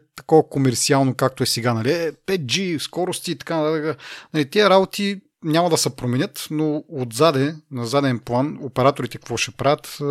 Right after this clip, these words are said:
нали, ще вкарат малко повече интелигентност в, е, в управлението на мрежите и това ще се води шест G. Поне това беше, нали, тогава, когато излезна тази новина, така че да.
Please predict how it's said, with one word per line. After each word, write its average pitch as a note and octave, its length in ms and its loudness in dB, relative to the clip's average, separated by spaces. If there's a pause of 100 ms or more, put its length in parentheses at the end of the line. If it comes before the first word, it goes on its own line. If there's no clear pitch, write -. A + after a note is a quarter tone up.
(800)
нали, B2+ 80 2
ще - 120 -2
вкарат C3 300 2
малко B2 220 0
повече A#2 300 -2
интелигентност G#2+ 600 -8
в, - 380 -12
е, - 20 -2 (680)
в - 100 -14
управлението G#2+ 420 -4
на G#2 60 -8
мрежите G#2 360 -8
и D#3 80 -6
това C3+ 200 2
ще - 120 2
се - 80 -2
води G#2 220 -8
шест G2+ 260 -4
G. G2+ 120 -14
Поне D#3 180 2
това D3 260 4
беше, C3 360 0
нали, A#2 260 -4
тогава, A2 320 -2
когато A2 380 -10 (560)
излезна G#2+ 380 0
тази G#2 280 -2
новина, C#3 140 0
така - 260 -2
че - 200 -2
да. A2 260 -4